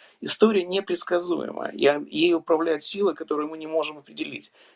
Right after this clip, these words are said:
Не, может быть, они и есть, но мы их не знаем. Будда говорил, конечно, можно, э,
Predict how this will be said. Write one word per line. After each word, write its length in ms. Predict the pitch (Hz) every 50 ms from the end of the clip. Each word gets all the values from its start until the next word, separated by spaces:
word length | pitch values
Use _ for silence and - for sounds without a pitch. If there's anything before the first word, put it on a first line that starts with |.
| _ -
Не, 100 | 147 156
может 240 | 170 170 185 185 185
быть, 120 | - -
они 200 | 208 196 196 208 214
и 180 | 214 240 262 247
есть, 140 | - - -
но 60 | -
мы 100 | 147 180
их 100 | 175 -
не 80 | 208
знаем. 380 | 180 - 196 165 120 117 - - _ _ - - - _
Будда 240 | - 151 175 180 175
говорил, 340 | 170 180 185 190 175 165 143
конечно, 400 | - 160 170 214 220 - - 135
можно, 460 | 143 156 185 185 165 156 147 - - _ _ _ _ _ _ _ _ _ _
э, 40 | -